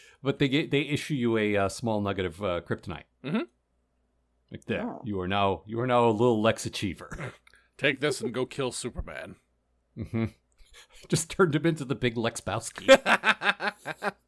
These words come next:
Speaker 2: And proud we are of all of them.
Speaker 1: <laughs> Men cry too, Mercy.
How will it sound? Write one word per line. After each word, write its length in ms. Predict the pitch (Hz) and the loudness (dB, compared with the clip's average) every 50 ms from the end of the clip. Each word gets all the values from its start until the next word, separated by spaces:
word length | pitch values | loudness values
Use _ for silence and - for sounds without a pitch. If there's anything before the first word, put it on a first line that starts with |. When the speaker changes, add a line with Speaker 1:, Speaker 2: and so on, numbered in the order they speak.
| _ _ _ _ _ _ _ _ _ _ _ _ - - - - - - - | _ _ _ _ _ _ _ _ _ _ _ _ -20 -20 -20 -20 -16 -4 0
Speaker 2:
And 200 | 120 131 135 - | 0 0 2 2
proud 260 | - 127 123 120 117 | 2 4 4 2 2
we 120 | 110 117 107 | 2 0 0
are 240 | 101 101 104 101 | 2 0 0 -2
of 100 | 107 101 | -4 -4
all 160 | 101 90 90 87 | -6 -8 -8 -10
of 100 | 85 87 | -10 -2
them. 340 | 110 117 101 85 80 82 _ _ _ _ _ _ | -2 -2 -2 -2 -6 -14 _ _ _ _ _ _
Speaker 1:
<laughs> 760 | - - 139 - - - - - - - - - - 143 - - - _ _ _ _ _ _ _ _ _ _ _ _ _ _ _ _ _ _ _ _ _ _ _ _ _ _ _ _ _ _ _ _ _ _ _ _ _ _ _ _ _ - 117 131 - _ - | -10 -10 -10 -8 -8 -10 -10 -10 -10 -10 -8 -8 -8 -8 -10 -12 -14 _ _ _ _ _ _ _ _ _ _ _ _ _ _ _ _ _ _ _ _ _ _ _ _ _ _ _ _ _ _ _ _ _ _ _ _ _ _ _ _ _ -20 -18 -18 -18 _ -2
Men 260 | - 107 113 101 85 | 2 2 2 2 0
cry 320 | - - - 101 104 98 | -4 -4 0 2 2 2
too, 300 | 90 - - - 95 80 - | 2 -2 -2 -6 -6 -6 -6
Mercy. 400 | - 76 73 - - 82 78 82 | -14 -16 -14 -12 -12 -12 -10 -10